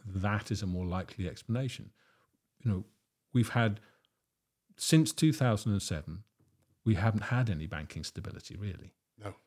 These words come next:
Speaker 1: Because the central banks brought in, in two thousand and eight, their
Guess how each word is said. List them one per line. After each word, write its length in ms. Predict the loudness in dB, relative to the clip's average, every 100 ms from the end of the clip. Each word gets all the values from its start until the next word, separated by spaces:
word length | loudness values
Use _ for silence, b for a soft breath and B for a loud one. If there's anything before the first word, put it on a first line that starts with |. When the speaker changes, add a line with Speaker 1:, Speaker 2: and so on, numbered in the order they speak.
| _
Speaker 1:
Because 420 | 0 4 6 4 0 b b b b _ _ _ _ _
the 100 | 0
central 360 | 4 4 4 2
banks 300 | 2 2 -2
brought 380 | 0 0 2 4
in, 140 | 4
in 120 | 2
two 180 | 0 -2
thousand 400 | 0 -2 -2 -2
and 140 | 0 -2
eight, 320 | -2 -6 -18 _
their 420 | -4 0 0 0